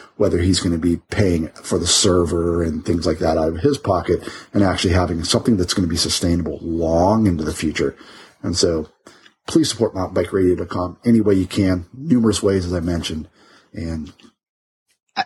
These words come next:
Speaker 2: I think we're helping build, you know, enthusiasm around the sport too. You know?
Speaker 1: Absolutely.
Speaker 2: It,
Speaker 1: Absolutely.
Speaker 2: it's drawing attention to different riders and, and, uh,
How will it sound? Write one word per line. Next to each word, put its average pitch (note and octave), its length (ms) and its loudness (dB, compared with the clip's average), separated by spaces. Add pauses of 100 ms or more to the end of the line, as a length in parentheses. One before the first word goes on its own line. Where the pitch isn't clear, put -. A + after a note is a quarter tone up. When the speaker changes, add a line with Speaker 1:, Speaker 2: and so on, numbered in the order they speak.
Speaker 2:
I A3 200 0
think - 180 -2
we're D#3+ 140 2
helping D3+ 260 0
build, A#2 380 0 (360)
you A2+ 140 -2
know, F2+ 160 0
enthusiasm E2+ 580 -2
around E2+ 180 -6
the C#2+ 60 -10
sport - 320 -6
too. - 140 -6
You D#2+ 100 -4 (340)
know? G#3 60 0
Speaker 1:
Absolutely. E3+ 500 0 (260)
Speaker 2:
It, C#3+ 80 -10
Speaker 1:
Absolutely. A#2+ 420 -2
Speaker 2:
it's - 300 0
drawing C3+ 320 0
attention A#2 340 0
to G#2+ 60 -2
different G#2 300 0
riders A2 500 2
and, F#2 440 -2
and, F2 320 -4
uh, D#2+ 500 -2